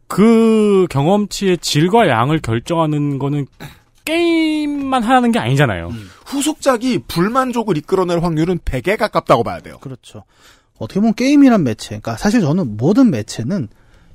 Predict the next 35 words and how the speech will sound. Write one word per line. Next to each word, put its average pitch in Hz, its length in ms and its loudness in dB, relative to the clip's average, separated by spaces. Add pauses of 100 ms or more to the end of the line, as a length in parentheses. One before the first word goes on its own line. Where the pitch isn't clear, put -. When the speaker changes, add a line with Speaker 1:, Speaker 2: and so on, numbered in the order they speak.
Speaker 2:
인간의 185 520 0
꿈을 302 380 2
대체하는 147 680 0
기계라고 143 520 -2
생각을 107 400 -8
해요. 95 320 -8 (220)
Speaker 3:
그럼요. 180 500 2
Speaker 2:
예, 92 300 -10
우리는 156 400 -2 (100)
꿈속에서 254 840 2
정말 175 300 2 (140)
많은 170 340 4
것들을 208 240 2
경험하지 123 380 -2
않습니까? 107 400 -10 (380)
그리고 123 120 -8
그 123 180 -8
꿈의 247 260 0
끝에는 240 380 0
자각몽이라는 165 840 2
게 98 100 -12
있죠. - 260 -18 (120)
Speaker 3:
그렇죠. 147 500 2 (120)
Speaker 2:
루시드 143 360 -2
드림이라고 104 800 -10
하는, 104 140 -4
Speaker 3:
음. 78 40 -10
Speaker 2:
그러니까 - 80 -10
꿈속에서 202 360 0
내가 139 140 -2
꿈인 269 260 4
걸 202 120 4
알게 131 320 2
되면 110 320 -8
Speaker 1:
네. 110 180 2